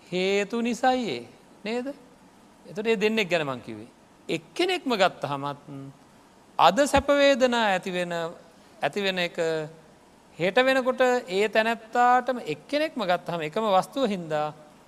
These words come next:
එක වෙලාවක සැප වේදනා ඇති වෙන අතර වාරේ තව වෙලාවක දුක් වේදනා ඇති වෙනවා. අපිම ගන්න, අපි ආදර කරන කෙනෙක් ගන්න. විටක යාව දැක්කහම මට පුදුම විදිහේ සැප වේදනාවක් ඇති වෙනවා. "ඒ දැක්කේ කාලෙකින්" කියලා. නේද?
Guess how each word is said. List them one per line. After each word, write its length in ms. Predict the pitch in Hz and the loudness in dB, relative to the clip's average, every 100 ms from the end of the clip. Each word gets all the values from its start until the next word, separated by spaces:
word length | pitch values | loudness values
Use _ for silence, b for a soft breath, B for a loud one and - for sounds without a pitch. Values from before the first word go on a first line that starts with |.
| - - | -20 -6
එක 120 | 170 254 | 0 6
වෙලාවක 440 | 262 254 254 214 | 8 10 8 8
සැප 200 | 202 170 | 0 0
වේදනා 360 | 214 214 202 202 | 0 -2 0 0
ඇති 160 | 190 190 | -2 -4
වෙන 100 | 190 | -6
අතර 220 | 185 180 | -6 -4
වාරේ 260 | 175 165 160 | -2 -2 -2
තව 200 | 160 175 | -2 -2
වෙලාවක 420 | 185 190 202 294 - - - - - _ - - - - | 2 2 0 -4 -12 -20 -20 -20 -20 _ -20 -20 -20 -16
දුක් 200 | 151 156 | -14 -8
වේදනා 300 | 147 131 123 | -8 -8 -12
ඇති 160 | 123 | -14
වෙනවා. 160 | - - - | -18 -18 -12
අපිම 220 | 135 180 | -8 -6
ගන්න, 280 | 190 190 190 | -2 -2 -2
අපි 140 | 165 | 0
ආදර 220 | 165 170 180 | 2 2 -2
කරන 240 | 185 180 | -4 -6
කෙනෙක් 220 | 185 185 | -6 -4
ගන්න. 220 | 190 190 196 - - - - - - - - - _ _ - - - - - - - - | -4 -4 -8 -20 -20 -20 -20 -20 -20 -20 -20 -20 _ _ -20 -20 -20 -20 -20 -20 -20 -8
විටක 300 | 147 190 226 | -2 2 4
යාව 300 | 226 220 220 | 4 6 6
දැක්කහම 360 | 208 208 214 220 | 2 2 0 0
මට 200 | 226 220 | -2 -4
පුදුම 260 | 220 247 262 | -4 -2 -2
විදිහේ 420 | 254 233 247 240 | 0 0 0 0
සැප 180 | 233 226 | 0 0
වේදනාවක් 500 | 233 220 202 196 180 | -2 -2 -4 -6 -6
ඇති 140 | 175 | -10
වෙනවා. 160 | 165 151 | -10 -12
"ඒ 760 | 151 160 170 175 185 185 185 170 | -14 -16 -14 -10 -8 -8 -10 -8
දැක්කේ 400 | 151 151 - 160 | -10 -10 -14 -8
කාලෙකින්" 680 | 170 156 165 180 180 185 | -6 -4 -6 -8 -10 -16
කියලා. 280 | 180 - - - - - _ _ _ - | -18 -20 -20 -20 -20 -20 _ _ _ -16
නේද? 220 | 175 208 | -10 -10